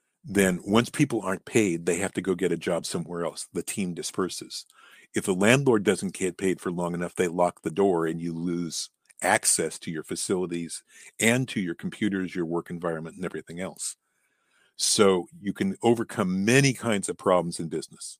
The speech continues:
but running out of cash for a business is something you don't come back from. And people say, "Oh, well, I get something in ten days, I can put it back together." No, by ten days, all your best people are working somewhere else.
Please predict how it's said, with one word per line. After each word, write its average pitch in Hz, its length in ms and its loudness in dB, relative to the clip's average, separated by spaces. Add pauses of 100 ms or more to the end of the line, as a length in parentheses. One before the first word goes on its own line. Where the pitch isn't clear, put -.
(420)
but 90 160 -4
running 101 400 4
out 113 120 6
of 101 100 -2
cash 92 400 -2
for 90 120 0
a 80 40 -2
business 78 400 -8
is 85 80 -8
something 85 360 -8
you 82 120 -4
don't 85 240 -6
come 82 200 -8
back 73 260 -8
from. - 160 -18 (600)
And 104 120 -4
people 127 240 2
say, 107 360 8
"Oh, 131 280 8
well, 104 200 4
I 110 80 8
get 123 200 4
something 127 260 2
in 104 100 0
ten 117 260 2
days, 101 300 4
I 95 60 -2
can 85 140 -10
put 101 140 -4
it 90 80 -6
back 92 180 0
together." 92 380 -6 (420)
No, 123 180 4
by 95 140 4
ten 101 280 0
days, 101 420 2
all 104 200 6
your 104 160 4
best 90 260 -2
people 107 260 -4
are 80 100 -4
working 80 280 -8
somewhere 82 360 -12
else. - 320 -12